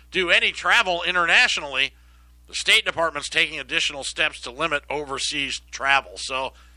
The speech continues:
now they're not gonna let you out. Thank God that wall's there. <laughs>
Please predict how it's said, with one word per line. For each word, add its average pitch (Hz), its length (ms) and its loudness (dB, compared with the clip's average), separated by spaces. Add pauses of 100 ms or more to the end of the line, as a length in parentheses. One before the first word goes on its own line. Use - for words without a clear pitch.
(180)
now 294 220 6
they're 262 100 4
not 202 200 6
gonna 196 160 2
let 196 200 4
you 170 80 4 (140)
out. 262 340 6
Thank 202 280 2
God 233 220 4
that 226 200 4
wall's 277 380 4
there. - 240 -4
<laughs> - 60 0